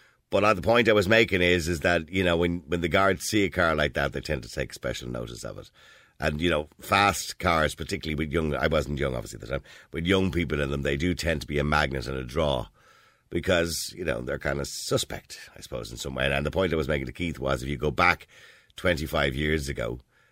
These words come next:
uh, when the Japanese imports were very popular in this country, uh, the likes of the Skyline and the Impreza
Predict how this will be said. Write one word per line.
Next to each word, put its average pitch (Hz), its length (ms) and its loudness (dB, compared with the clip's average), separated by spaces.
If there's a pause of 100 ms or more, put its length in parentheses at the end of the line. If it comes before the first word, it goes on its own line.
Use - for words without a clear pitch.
(160)
uh, 69 280 0
when 73 160 -2
the 65 100 -8
Japanese 76 460 0
imports 69 400 -4
were 65 60 -6
very 69 180 0
popular - 500 -4
in 64 120 -2
this 62 180 -8
country, 60 420 -12 (440)
uh, 69 200 -2
the 62 100 -4
likes 73 200 0
of 71 80 -8
the 64 40 -8
Skyline 71 640 0
and 64 120 -4
the 64 80 -4
Impreza 69 560 -4